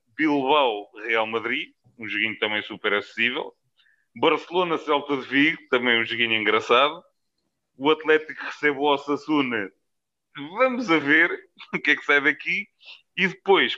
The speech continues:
para fechar, temos um Valladolid Atlético, que à partida,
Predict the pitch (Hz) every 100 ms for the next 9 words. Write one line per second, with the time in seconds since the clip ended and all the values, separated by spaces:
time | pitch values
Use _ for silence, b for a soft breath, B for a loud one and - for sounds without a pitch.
0 | - 170 170 - 180 151 - 131 127 127
1 | 131 143 143 131 139 113 110 - 151 170
2 | 208 - _ _ 107 104 113 - 131 113
3 | 90